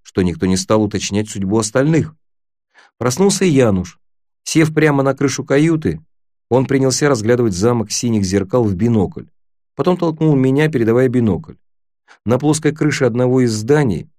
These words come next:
куда на этом острове сходились все мосты,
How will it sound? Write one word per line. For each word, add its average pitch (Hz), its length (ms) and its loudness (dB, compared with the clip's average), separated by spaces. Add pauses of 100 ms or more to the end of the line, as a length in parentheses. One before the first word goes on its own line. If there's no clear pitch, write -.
(120)
куда 107 180 2
на 113 80 2
этом 107 380 0
острове 104 340 -2
сходились 98 400 -2
все - 180 -4
мосты, 92 460 -2